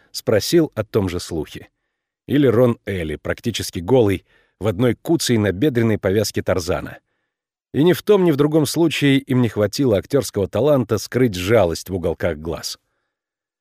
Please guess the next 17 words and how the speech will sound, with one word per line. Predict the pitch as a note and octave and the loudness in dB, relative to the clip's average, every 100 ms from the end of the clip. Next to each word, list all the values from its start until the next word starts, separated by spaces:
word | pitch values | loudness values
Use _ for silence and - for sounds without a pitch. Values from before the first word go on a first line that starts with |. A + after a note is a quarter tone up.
| _ _ _ _ _ G2 | _ _ _ _ _ 2
Рик | D3 G3+ | 2 4
даёт | F3+ F#3+ E3 | 6 6 4
Джиму | C3+ F#3 F3 | 4 2 2
Стейси | - F3+ D#3+ D#3 | 2 2 2 0
краткий | - C#3 F3 - D#3 | 0 0 0 0 2
вариант | D3 D3 B2 | 4 2 2
ответа | G#2+ C#3+ D#3+ B2 | -2 -2 -2 -2
на | A2 | 0
тот | C#3 G2 | -2 0
же | G2+ | -2
вопрос, | G2 F#3 E3+ - | 0 -2 -4 -4
который | G#2+ D3+ C3+ | -2 2 2
уже | A#2+ | 2
вчера | A#2 - C3 C3 | 0 0 0 0
задавал | A2 G2 A#2 B2 | 0 2 2 2
Марвин | G2+ F2 E2+ E2+ | 2 0 0 -4
Шварц. | - D#2+ - - | -6 -8 -10 -14